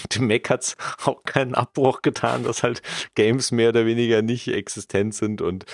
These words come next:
ich weiß nicht, ob die Vision Pro halt wirklich drunter leidet. Ich meine, wenn du dir halt ein V-R-Headset wünschst,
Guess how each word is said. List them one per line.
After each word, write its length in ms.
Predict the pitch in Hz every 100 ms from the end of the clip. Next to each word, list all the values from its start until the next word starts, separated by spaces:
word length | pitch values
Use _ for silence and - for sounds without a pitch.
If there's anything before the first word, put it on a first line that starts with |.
| - - _ _
ich 120 | - -
weiß 160 | 131
nicht, 120 | 170 147
ob 120 | -
die 140 | 120
Vision 220 | 123 123
Pro 200 | 107 123 120
halt 160 | 113
wirklich 240 | 123 - 113
drunter 280 | 131 120 113
leidet. 420 | 120 190 160 85
Ich 80 | 101
meine, 120 | 92
wenn 80 | 101
du 60 | 101
dir 140 | 104
halt 160 | 101 101
ein 40 |
V-R-Headset 680 | - 98 95 107 110 - 110 -
wünschst, 380 | 107 131 -